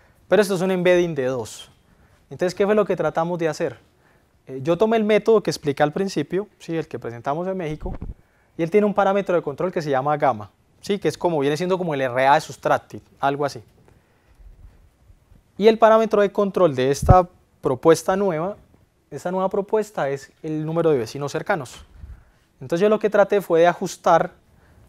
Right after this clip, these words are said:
ambos parámetros de tal forma que el muestreo en ambos casos fuera, coincidiera, ¿sí? Como quien dice, voy a co-, voy a hacer, tratar de hacer el mejor comparativo de muestreo que pueda hacer.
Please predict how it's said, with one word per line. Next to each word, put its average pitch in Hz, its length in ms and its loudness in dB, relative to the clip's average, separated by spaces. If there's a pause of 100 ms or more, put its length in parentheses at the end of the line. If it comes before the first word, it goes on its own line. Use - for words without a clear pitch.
ambos 170 300 0
parámetros 185 600 2
de 160 100 -2
tal 139 180 -2
forma 175 320 0
que 180 160 -2
el 175 80 -2
muestreo 165 760 -4
en 127 160 -10
ambos 151 360 -4
casos 165 540 -4 (1080)
fuera, 156 420 2
coincidiera, 143 800 -2
¿sí? 175 180 -8
Como 151 200 -6
quien 127 200 -12
dice, 143 320 -2
voy 156 160 4
a 160 100 4
co-, 185 120 -2
voy 156 120 0
a - 20 4
hacer, 180 200 -2
tratar 147 280 -2
de 170 60 -2
hacer 185 160 -2
el 185 80 -4
mejor 151 280 -4
comparativo 156 560 -2
de 165 80 4
muestreo 151 540 -4
que 139 100 -8
pueda 127 220 -2
hacer. 156 300 -4